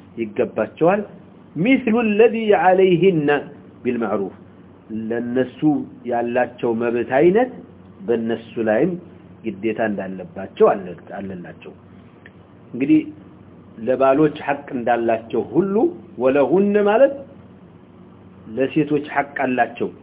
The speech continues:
ምን አይነት? ሚስሉ ለዚ ዐለይሂነ በነሱ ላይ ያለው ሐቅ አይነት። አይ ወለሁነ ዐለ ሪጃል ሚነል ሐቂ ሚስሉ ማ ሊሪጃሊ ዐለይሂነ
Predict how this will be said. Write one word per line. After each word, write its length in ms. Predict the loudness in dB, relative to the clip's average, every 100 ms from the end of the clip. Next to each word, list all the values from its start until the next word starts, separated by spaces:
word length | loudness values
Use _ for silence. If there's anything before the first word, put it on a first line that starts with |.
| -20 -4
ምን 180 | 2 4
አይነት? 320 | 4 4 4 0 -14 -18 -20 -20 -6
ሚስሉ 400 | 0 0 0 0 0
ለዚ 260 | 4 4 4 2 0 0
ዐለይሂነ 680 | 2 4 4 4 4 4 -2 -4 -10 -20 -20 -20 -20 -20 -20 -20 -20 -20 -20 -20 -20
በነሱ 520 | -2 2 2 2 0 0
ላይ 180 | 4 4 6
ያለው 420 | 4 4 4 4
ሐቅ 320 | 4 -2 -4 -2
አይነት። 380 | 0 2 0 -4 -14 -20 -20 -20 -20 -20 -20 -20 -20 -20 -20 -20 -20 -20 -20 -20 -20 -20 -20 _ 2
አይ 140 | 6
ወለሁነ 500 | 8 8 6 4 4 2
ዐለ 180 | 4 4
ሪጃል 380 | 2 2 2 2
ሚነል 240 | 2 2
ሐቂ 260 | 0 -4 -4 -8
ሚስሉ 280 | -2 -2 0 2
ማ 140 | 2
ሊሪጃሊ 480 | 2 0 0 0 2 0
ዐለይሂነ 580 | 2 0 0 0 0